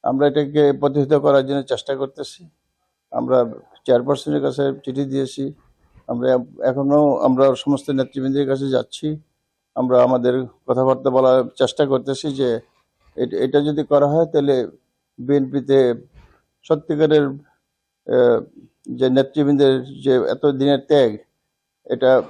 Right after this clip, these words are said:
ম্লা-, ম্লান হয়ে যাবে। এরা এত বছর জুড়ে জেল খাটছে, সবই করছে, তাদেরকে বাদ দিয়ে কিছু সংখ্যক বিদ্রোহ গ্রুপকে নিয়ে একটা কমিটি করা ঠিক হবে না। আমাদের অপামর জনসাধারণ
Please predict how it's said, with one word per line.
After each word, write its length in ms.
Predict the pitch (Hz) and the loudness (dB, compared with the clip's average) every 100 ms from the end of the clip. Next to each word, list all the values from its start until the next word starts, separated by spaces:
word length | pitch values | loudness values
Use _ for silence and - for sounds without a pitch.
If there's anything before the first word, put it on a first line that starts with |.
| - - - - 143 | -12 -18 -12 -6 0
ম্লা-, 300 | 135 143 135 131 | 4 4 4 4
ম্লান 220 | 143 143 | 4 4
হয়ে 180 | 120 123 | 2 0
যাবে। 200 | 113 113 | 2 0
এরা 140 | 113 127 127 | 2 2 2
এত 140 | 143 | 0
বছর 280 | 135 131 143 | -2 -2 -6
জুড়ে 200 | 143 139 | -2 2
জেল 180 | 131 127 | 2 0
খাটছে, 340 | - 123 131 | -6 -10 -8
সবই 280 | 117 123 139 | -4 -2 -2
করছে, 340 | 143 131 - 123 - _ _ - | -2 -4 -6 -12 -12 _ _ -2
তাদেরকে 340 | 151 147 151 | 0 2 2
বাদ 200 | 143 139 131 | 4 0 2
দিয়ে 120 | 131 | -2
কিছু 280 | 131 - 147 | -2 -8 -4
সংখ্যক 320 | 147 143 131 - _ _ - | -2 -2 -4 -8 _ _ -6
বিদ্রোহ 320 | 139 131 147 143 | -6 -4 -6 0
গ্রুপকে 340 | 147 131 143 | 0 0 -2
নিয়ে 160 | 143 139 | 2 0
একটা 180 | 135 | -2
কমিটি 320 | 127 135 127 135 | -6 -4 -4 -2
করা 200 | 135 127 | 0 0
ঠিক 220 | 127 120 | -4 -10
হবে 140 | 104 | -10
না। 100 | 104 _ _ - 101 95 113 | -12 _ _ -6 -6 -2 -2
আমাদের 420 | 120 120 120 110 _ _ _ _ | 0 0 -2 -4 _ _ _ _
অপামর 460 | - 131 143 143 131 | -2 2 4 6 4
জনসাধারণ 720 | 131 131 127 - 135 131 117 | 4 2 0 0 2 2 2